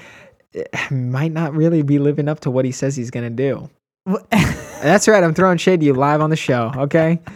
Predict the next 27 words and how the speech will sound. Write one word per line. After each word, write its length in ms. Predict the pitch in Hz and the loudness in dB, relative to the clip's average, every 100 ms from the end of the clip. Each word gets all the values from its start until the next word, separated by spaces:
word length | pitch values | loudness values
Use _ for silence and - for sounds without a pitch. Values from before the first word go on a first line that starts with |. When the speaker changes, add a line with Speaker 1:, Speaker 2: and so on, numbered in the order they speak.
| - - | -16 -4
Speaker 1:
Every 200 | 165 196 | 2 4
time 140 | 240 240 | 6 4
I'm 60 | 214 | 4
like, 140 | 180 | 2
"Hey, 120 | 262 | 0
should 140 | 277 269 | 2 2
we 60 | |
do 100 | 269 | 2
video 280 | 262 269 277 | 2 0 0
this 200 | 277 - | -2 -4
week?" 260 | 269 269 _ - | -8 -8 _ -4
He's 160 | 160 | 0
like, 280 | 143 117 - _ _ _ _ - | 2 0 -4 _ _ _ _ -12
"Uh, 1500 | - - 156 151 - 226 226 226 220 220 - 220 220 220 - - | -10 -8 -6 -4 -2 0 2 2 2 4 4 4 2 -2 -4 -6
Speaker 2:
Nah. 480 | 226 196 123 110 | -2 0 0 -2
Speaker 1:
nah. 300 | 147 175 190 | 2 4 6
Speaker 2:
Nah. 240 | 185 151 104 587 | 4 2 -2 -2
Speaker 1:
Uh, 200 | 440 196 - | -2 -6 -4
nah." 760 | 190 170 139 107 104 98 - - _ _ _ _ _ _ - | -2 0 0 -4 -4 -8 -10 -14 _ _ _ _ _ _ -2
Speaker 2:
Well, 120 | 240 | 0
the 80 | 233 | 2
problem 400 | 254 269 311 165 | 4 4 6 4
is, 480 | 147 143 143 143 - _ _ _ _ _ _ - | 4 2 0 -4 -12 _ _ _ _ _ _ 0
it's 200 | 196 - | 0 0
expensive 680 | 247 - - 185 247 175 139 | -6 -4 0 2 2 0 0
to 100 | 135 | -2
do, 420 | 135 131 123 117 | 0 -2 -2 -4